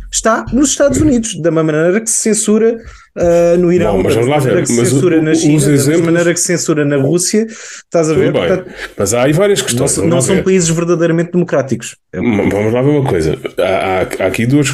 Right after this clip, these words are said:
Speaker 2: há várias questões aqui. Uma delas é, os, os exemplos que eu te dei foram cá. O exemplo do
Speaker 1: Charlie
Speaker 2: Roald
Speaker 1: and the
Speaker 2: Dahl
Speaker 1: Chocolate Factory. Foram
Speaker 2: Sim,
Speaker 1: cá?
Speaker 2: foi cá, foi cá, foi na
Speaker 1: Não
Speaker 2: tradução
Speaker 1: foi,
Speaker 2: de cá.
Speaker 1: não, não foi, amigo. Desculpa,
Speaker 2: Não
Speaker 1: foi?
Speaker 2: foi?
Speaker 1: Acho que não.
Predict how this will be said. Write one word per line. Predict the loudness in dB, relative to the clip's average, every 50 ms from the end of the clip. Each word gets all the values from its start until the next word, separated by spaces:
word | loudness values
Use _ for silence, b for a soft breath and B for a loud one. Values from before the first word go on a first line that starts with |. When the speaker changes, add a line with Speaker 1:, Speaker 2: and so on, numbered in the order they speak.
| -4 -2
Speaker 2:
há | 0 0 0 0
várias | 0 0 0 0 -2
questões | -2 -4 -4 -2 0 0 0 -2
aqui. | -4 -6 -8 -6 -4
Uma | -4 -2 0
delas | 0 2 2 2 2 0
é, | 0 -2 -2 -4 -6 B B B B B B
os, | -2 0 0 0
os | 0 0 0 0 0 0 0
exemplos | 0 0 0 0 0 -2
que | 0 -2
eu | -2 0
te | 0
dei | 0 0 0 0 0 0 0 -2 -4 -6 -14 _ _ _ _ -10
foram | -6 -2 -2 -2 -2
cá. | -2 -2 -4 -4 -6 -8 -12 -18 _ _ _ _ _ _ _ _ _ _ _ -20 -20 _ _ _ _ _ B B B B B B B B B B -4
O | -2 -2
exemplo | 0 0 -2 0 0 0
do | 2 2
Speaker 1:
Charlie | 2 2 2
Speaker 2:
Roald | 2 2 0 0
Speaker 1:
and | 0 0
the | 0
Speaker 2:
Dahl | 0 0
Speaker 1:
Chocolate | 0 -2 0 -2 -2 -4 -4
Factory. | -4 -6 -6 -6 -4 -4 -2 -2 -2 -4 -8 _ _ _ _ -6
Foram | -4 -4 -2
Speaker 2:
Sim, | 0 0
Speaker 1:
cá? | 0 0 0
Speaker 2:
foi | -2 -2 -2 -2 -2
cá, | 0 0 0 0 0 -2 -6 -8
foi | -8 -4 -2 -2 -2
cá, | -2 -2 -2 -2 -2 -2 -4
foi | -2 -2 0
na | 0
Speaker 1:
Não | 0
Speaker 2:
tradução | 0 0 0 0 -2 -2 -2 -2
Speaker 1:
foi, | -2 0
Speaker 2:
de | 0
cá. | 0 -2 -2 0
Speaker 1:
não, | -2 -4 -4 -6 -12 _ _ -8
não | -4 -4 -2 -2
foi, | -4 -6 -8 -6 -6 -6 -8
amigo. | -12 -16 -16 -18 _ _ _ _ _ _ _ _ _ _ _ _
Desculpa, | -12 -8 -8 -8 -8 -10 -8 -6
Speaker 2:
Não | -4
Speaker 1:
foi? | -2 0 0 0 0 -2
Speaker 2:
foi? | -4 -6 -14 _ _ _ -20 _ _ _ _ _ _ -10
Speaker 1:
Acho | -8 -6 -6 -6 -4
que | -2 0
não. | 0 0 0 -2 -6